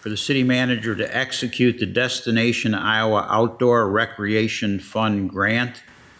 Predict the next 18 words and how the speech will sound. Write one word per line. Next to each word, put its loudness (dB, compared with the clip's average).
And -6
this -4
is -4
a, -2
uh, -2
project -2
to -8
build -4
an 0
outdoor 2
amphitheater 0
on 0
Schmidt -4
Island. 0
The -6
total -2
project -2
costs -2